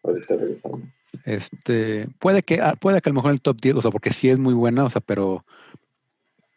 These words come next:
Speaker 2: pero no esa, e-, e-, e-, ese, ese nivel de,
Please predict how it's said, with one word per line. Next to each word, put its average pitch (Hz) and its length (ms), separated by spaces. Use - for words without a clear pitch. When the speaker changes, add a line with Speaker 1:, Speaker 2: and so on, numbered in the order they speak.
Speaker 2:
pero 120 200
no 117 200
esa, 123 800
e-, 123 160
e-, 135 140
e-, 117 220
ese, 135 300
ese 127 220
nivel 113 340
de, 110 460